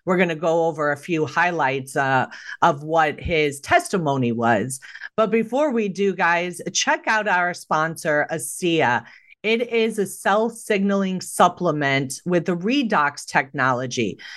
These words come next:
You know, many, many of you guys know, like, that, that's a lot of big words, but essentially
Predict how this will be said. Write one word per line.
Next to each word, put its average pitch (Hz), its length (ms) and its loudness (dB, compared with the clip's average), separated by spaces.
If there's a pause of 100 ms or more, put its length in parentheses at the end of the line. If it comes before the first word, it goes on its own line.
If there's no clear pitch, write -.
(140)
You 185 100 -2
know, 196 200 2
many, 202 500 0
many 202 280 0
of 190 100 -2
you 196 80 0
guys 185 300 2
know, 175 460 0
like, 156 280 -4
that, 175 240 4
that's 170 240 -2
a 165 40 -4
lot 160 320 0
of 175 240 -6 (160)
big 196 280 0
words, 147 680 -2 (300)
but 202 160 0
essentially 196 1080 0